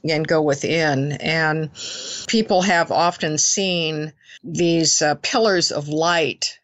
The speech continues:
manifest in, in the room, which they feel are angels. And, uh, and, and I feel that the angelic presence is with us too.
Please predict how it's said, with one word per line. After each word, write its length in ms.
manifest 1000
in, 340
in 200
the 80
room, 360
which 300
they 440
feel 380
are 180
angels. 680
And, 220
uh, 420
and, 400
and 140
I 100
feel 360
that 220
the 120
angelic 560
presence 560
is 260
with 220
us 240
too. 400